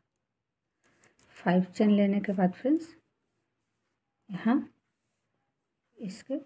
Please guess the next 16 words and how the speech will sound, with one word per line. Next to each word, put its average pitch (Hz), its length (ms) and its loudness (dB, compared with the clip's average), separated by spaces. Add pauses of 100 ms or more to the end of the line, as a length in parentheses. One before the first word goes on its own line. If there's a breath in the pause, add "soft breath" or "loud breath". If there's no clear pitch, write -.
(480)
इस - 180 -16
तरह 196 160 -2
से 247 180 0 (540)
यहाँ 175 200 -2
पर 185 160 -8
single 185 400 6
क्रोशिया 185 340 0
बनाएंगे 185 360 6
इस 180 160 0
तरह 190 120 0
से, 285 180 -2 (2000)
फिर 208 140 0
five 190 260 6
chain 208 220 0
लेंगे, 214 280 4 (240)
two, 196 320 0